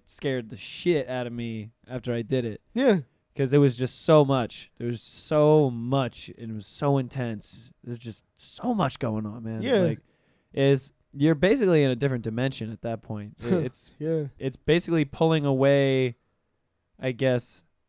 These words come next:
Speaker 1: a world that we see and what we see in our dimension, and it brings you to just a completely different
Speaker 2: That's
Speaker 1: dimension.
Speaker 2: fucking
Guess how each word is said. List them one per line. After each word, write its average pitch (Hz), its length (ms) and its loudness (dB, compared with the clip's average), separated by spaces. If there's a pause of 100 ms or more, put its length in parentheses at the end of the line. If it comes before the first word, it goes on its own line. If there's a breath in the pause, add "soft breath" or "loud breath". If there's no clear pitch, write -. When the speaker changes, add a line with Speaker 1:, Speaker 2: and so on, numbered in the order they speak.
(140)
Speaker 1:
a 127 60 0
world 131 640 4
that 120 340 -2
we 139 380 0
see 139 480 -4 (100)
and 120 240 -6
what 120 160 0
we 131 100 0
see 131 180 -6
in 123 100 -2
our 123 120 -2
dimension, 131 460 -6
and 117 120 -4
it 113 80 -8
brings 120 280 -4
you 117 80 -4
to 117 180 -2
just 107 180 -10
a 107 40 -14
completely 127 420 -2
different 117 340 -6
Speaker 2:
That's - 180 -6
Speaker 1:
dimension. 202 420 -4
Speaker 2:
fucking 202 340 4